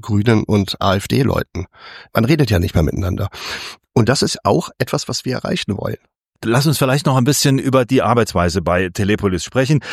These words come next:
Speaker 2: Neunzehnhundertsechsundneunzig ging's los, ich hab's schon gesagt, da war das fast noch ein Alleinstellungsmerkmal, da gab's ganz wenige solche Online-Magazine. Mittlerweile ist der Markt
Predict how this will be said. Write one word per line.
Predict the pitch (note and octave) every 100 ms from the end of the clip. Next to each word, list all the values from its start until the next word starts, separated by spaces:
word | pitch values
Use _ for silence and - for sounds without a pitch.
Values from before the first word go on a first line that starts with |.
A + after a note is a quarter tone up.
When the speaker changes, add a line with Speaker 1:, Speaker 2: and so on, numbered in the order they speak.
| - G2 G#2+
Speaker 2:
Neunzehnhundertsechsundneunzig | G#2+ G#2+ B2 B2+ A2+ C#3 C3+ A2+ E3 D#3+
ging's | D3+ C3+ A#2+
los, | D3 F#3+
ich | C#3+
hab's | C3+ -
schon | C#3+ A2+
gesagt, | G2+ C#3 -
da | - B2+ B2+
war | A2 A#2
das | A2+
fast | C3 C#3 -
noch | B2+ -
ein | A#2+
Alleinstellungsmerkmal, | G2+ G2+ C#3+ - D3 C#3+ - A#2+ B2+ C3 A#2+
da | A2+
gab's | A2+ -
ganz | G2+ D#3 F#2
wenige | A2 F3 E3+ D3
solche | C#3+ C3+ C3+
Online-Magazine. | C3 D3 C#3 C3 C3 C3 C3 A#2+
Mittlerweile | A2+ - A#2 A2 B2
ist | A2+ -
der | A2
Markt | G2 C3